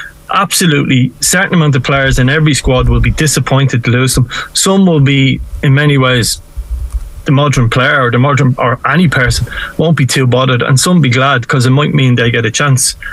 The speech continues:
That's just the nature of it. I, I, I don't think, I don't, I think the setup and the way things have been run, it seems to be extremely professional, really modern day, uh, staff in there, um,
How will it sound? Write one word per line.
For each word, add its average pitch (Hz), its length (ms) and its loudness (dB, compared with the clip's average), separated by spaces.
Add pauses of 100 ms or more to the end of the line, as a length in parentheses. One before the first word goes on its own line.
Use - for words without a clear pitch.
(100)
That's 180 160 -2
just - 160 0
the 131 80 0
nature 139 380 0
of 117 80 0
it. 120 100 0 (420)
I, 185 140 0 (300)
I, - 60 0
I 196 80 2
don't 208 360 0
think, 139 400 0 (460)
I - 40 -4
don't, 175 200 2
I 156 160 0
think 196 180 2 (720)
the 151 160 0
setup 165 720 -2
and 143 120 2
the 139 40 2
way 151 140 2
things 147 300 2
have 123 100 -2
been 127 240 2
run, 156 380 2 (720)
it - 60 -4
seems 165 260 0
to - 60 -8
be 143 100 2
extremely 156 680 0
professional, 143 760 0 (220)
really 151 240 2
modern 147 440 2
day, 135 500 0 (580)
uh, 123 360 2
staff 151 540 0
in 135 120 4
there, 127 540 0
um, 117 540 2